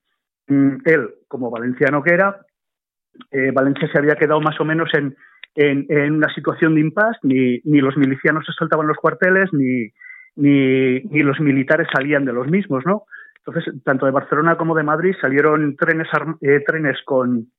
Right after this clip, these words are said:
con milicianos de C N T y, y con bastantes armas, y bueno, y con esto más o menos, o sea, em, consiguieron que la situación en Valencia también cayera del lado,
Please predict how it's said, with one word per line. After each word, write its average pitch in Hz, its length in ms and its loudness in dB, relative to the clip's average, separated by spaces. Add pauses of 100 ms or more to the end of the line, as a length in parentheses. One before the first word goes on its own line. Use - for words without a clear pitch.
(460)
con 143 140 -2
milicianos 147 440 0
de 160 80 -2
C 156 120 -10
N 156 180 0
T 160 280 0 (440)
y, 127 480 -2
y - 20 -2
con 143 160 0
bastantes 156 460 0
armas, 196 320 -2 (800)
y 123 380 -2
bueno, 113 220 -2
y - 40 -16
con 120 180 -4
esto - 160 -4
más 131 160 0
o 143 60 2
menos, 170 320 2
o 131 60 -4
sea, 120 200 -4 (260)
em, 120 880 2 (300)
consiguieron 151 500 0
que 139 120 0
la 127 100 -2
situación 139 360 -4
en 131 60 -2
Valencia 143 320 0
también 127 220 0
cayera 123 300 2
del 120 160 -4
lado, 127 260 2